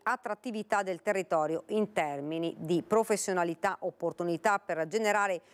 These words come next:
nuovi modelli organizzativi. Questo è lo spirito con cui quasi seicento studenti sono stati coinvolti in una mattinata di approfondimento presso l'Alexander Girardi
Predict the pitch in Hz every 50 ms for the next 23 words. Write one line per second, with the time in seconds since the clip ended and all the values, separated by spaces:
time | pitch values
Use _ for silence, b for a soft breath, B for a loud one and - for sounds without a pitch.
0 | B B B _ 196 208 214 220 214 214 185 202 202 185 180 185 196 196 170 170
1 | 151 147 143 143 139 156 - - - 220 214 208 208 196 185 180 185 175 151 180
2 | 175 170 - - 165 151 147 143 151 156 156 - - 180 165 - 165 165 156 -
3 | - 247 240 233 - 196 170 - 170 165 156 - - 170 170 165 160 160 B B
4 | B B - - 202 196 202 180 185 - - - 175 - - - 277 277 262 233
5 | 196 - 170 160 - - - 165 165 208 240 254 233 - 180 156 - - 160 156
6 | 160 160 - - 190 175 175 - 165 - - - 170 165 165 165 185 196 208 220
7 | 220 - 269 285 - - 175 170 160 160 160 160 156 151 143 147 156 185 202 214
8 | - _ - 190 175 165 151 143 143 143 - 175 160 156 151 143 - - 160 -
9 | - 208 226 240 220 170 147 139 131 - 165 - - 175 170 165 - - - 156
10 | 147 B B B B B - 175 180 190 185 - - - 175 147 139 135 135 147
11 | 151 151 147 160 175 160 147 135 131 131 139 147